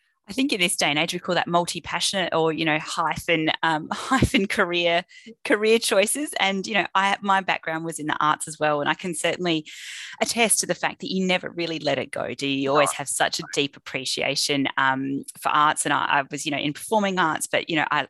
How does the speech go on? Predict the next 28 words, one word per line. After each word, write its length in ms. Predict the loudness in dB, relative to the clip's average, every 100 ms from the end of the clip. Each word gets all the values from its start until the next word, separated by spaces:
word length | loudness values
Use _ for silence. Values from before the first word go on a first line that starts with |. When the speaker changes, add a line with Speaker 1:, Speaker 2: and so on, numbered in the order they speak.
| -2
Speaker 1:
I 80 | -2
love 360 | -2 -6 -10 -20 -20 -20 -20 _ -2
anything 440 | 0 0 -2 -8
to 160 | -6 -6
do 260 | -2 -2
where 140 | 0 -2
people 440 | -2 -4 -4 -6 -2
are 300 | -2 -2 -4
being 220 | -2 -2
creative 560 | -2 -6 -6 -6 -6 -8
and 160 | -8 -6
flexing 400 | -6 -6 -4 -2
into 160 | -2
that 160 | -6 -8
emotional 460 | -2 0 0 -6
connection 480 | -6 -8 -6 -4 -4
of 120 | -4
what 160 | -6 -6
the 80 | -6 -8
arts 320 | -6 -6 -6 -8 -14 -16 -6
do, 380 | -2 -2 -2 -8 _
do 160 | -4 -4
for 180 | -8 -12
us 220 | -8 -8 -6
and 140 | -6
do 320 | -6 -10 -10
to 300 | -8 -6 -4
us. 260 | -4 -6 -8